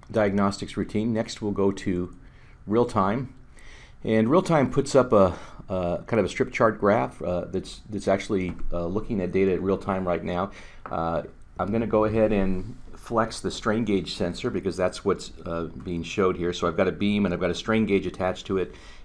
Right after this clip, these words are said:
and I'm flexing that beam, and we can see, uh, deflections moving like,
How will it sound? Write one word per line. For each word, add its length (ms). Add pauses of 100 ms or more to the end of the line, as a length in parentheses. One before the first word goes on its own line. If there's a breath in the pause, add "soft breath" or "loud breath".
and 480 (220)
I'm 160
flexing 440
that 180
beam, 260
and 100
we 120
can 180
see, 340
uh, 220
deflections 840 (640 soft breath)
moving 320
like, 240